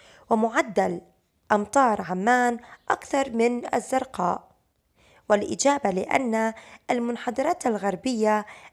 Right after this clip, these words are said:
المواجهة للرياح المطيرة أكثر أمطار من الشرقية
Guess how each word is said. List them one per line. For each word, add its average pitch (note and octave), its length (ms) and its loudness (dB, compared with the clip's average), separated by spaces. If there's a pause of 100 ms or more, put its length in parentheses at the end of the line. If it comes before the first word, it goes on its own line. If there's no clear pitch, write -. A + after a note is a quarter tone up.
المواجهة A#3 760 0
للرياح G3+ 640 -2
المطيرة G#3+ 840 0 (380)
أكثر - 500 2
أمطار A#3 480 2
من A3+ 180 0
الشرقية G3 720 -2